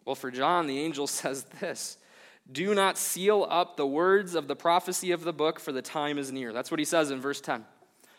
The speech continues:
Don't seal up the words of this book. Don't be silent about what you have seen. Don't be silent about what you have heard. Go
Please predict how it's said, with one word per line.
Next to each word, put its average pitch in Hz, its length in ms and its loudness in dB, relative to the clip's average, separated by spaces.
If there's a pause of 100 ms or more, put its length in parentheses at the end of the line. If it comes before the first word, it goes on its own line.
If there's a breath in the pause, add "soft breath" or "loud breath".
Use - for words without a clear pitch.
Don't 170 200 6
seal 202 440 4
up 175 260 2 (220 loud breath)
the 131 100 0
words 151 340 0
of 139 140 -6
this 139 160 -6
book. 127 360 -8
Don't 202 220 8
be 220 160 0
silent 214 720 6 (160 loud breath)
about 170 280 8
what 190 160 8
you 196 100 4
have 180 140 4
seen. 202 380 0
Don't 190 200 6
be 208 140 -2
silent 214 600 6
about 196 260 8
what 202 200 4
you 214 80 -2
have 196 140 6
heard. 175 240 2
Go 226 360 10